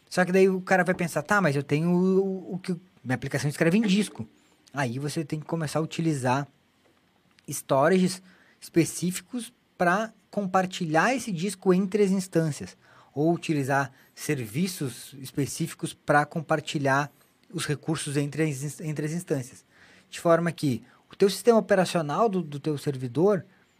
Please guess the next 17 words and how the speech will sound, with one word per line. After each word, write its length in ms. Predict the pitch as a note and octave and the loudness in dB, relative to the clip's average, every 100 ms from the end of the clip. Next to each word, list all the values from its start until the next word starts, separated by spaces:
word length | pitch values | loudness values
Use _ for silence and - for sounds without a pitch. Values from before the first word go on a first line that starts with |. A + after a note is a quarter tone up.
| _ _ - | _ _ -4
não 160 | E3+ F#3 | 2 4
vai 100 | F#3+ | 4
servir 240 | F#3+ F3 | 2 0
pra 140 | F3 F#3 | 0 0
mais 180 | G3 | 2
nada, 280 | F#3 D3 B2+ | 2 2 2
entendeu? 300 | A2+ G2+ G2 | -4 -8 -10
O, 540 | A2+ F2 F#2+ F2 F#2+ - _ - | -12 -10 -8 -8 -12 -18 _ -14
se 340 | - D#3 C#3+ - | -2 0 0 -4
tu 80 | - | 2
perder 280 | F3 D#3 | 4 6
aquele 240 | E3 F#3 E3 | 4 6 4
ali, 80 | E3 | 4
tu 100 | - | 6
pode 220 | F#3 F#3 | 6 6
subir 200 | E3+ F#3 | 2 4
outro 460 | E3+ F#3+ G#3 A3 | 6 4 2 -2